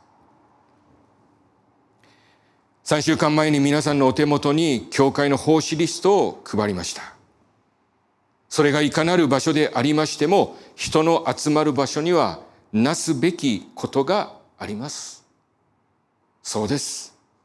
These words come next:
ここは牛舎のような場所であり、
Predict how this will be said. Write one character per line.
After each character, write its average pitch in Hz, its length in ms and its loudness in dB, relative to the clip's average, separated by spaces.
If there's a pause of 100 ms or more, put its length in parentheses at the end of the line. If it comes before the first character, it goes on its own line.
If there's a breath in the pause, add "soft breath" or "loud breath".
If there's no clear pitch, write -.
(380)
こ 120 100 -2
こ 147 160 -2
は 202 260 -2 (1500)
牛 185 240 0
舎 151 200 -2
の 127 100 0
よ 147 160 2
う 165 60 2
な 113 100 -2
場 101 160 -6
所 127 140 -6
で 135 120 -2
あ 143 60 -2
り、 170 160 -8